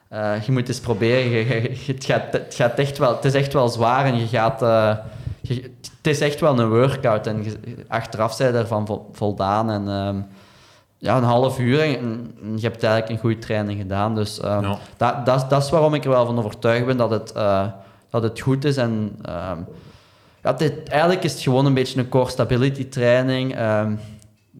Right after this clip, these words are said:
Speaker 1: veel dynamischer met iemand. En, eh, je bent continu bezig, waar dat je niet, eh,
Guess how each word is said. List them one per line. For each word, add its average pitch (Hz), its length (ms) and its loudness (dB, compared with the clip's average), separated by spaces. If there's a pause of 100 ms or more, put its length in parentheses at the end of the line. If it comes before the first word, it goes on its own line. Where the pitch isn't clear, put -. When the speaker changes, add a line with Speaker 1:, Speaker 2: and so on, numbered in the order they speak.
(200)
Speaker 1:
veel 127 240 2
dynamischer 127 720 2
met 117 200 0
iemand. 123 640 0
En, 110 340 -2
eh, 104 320 0
je 107 60 -6
bent 113 180 -4
continu 117 420 -2
bezig, 101 360 -2
waar 104 140 -4
dat 101 160 -8
je - 80 -8
niet, 107 300 -4 (520)
eh, 101 340 0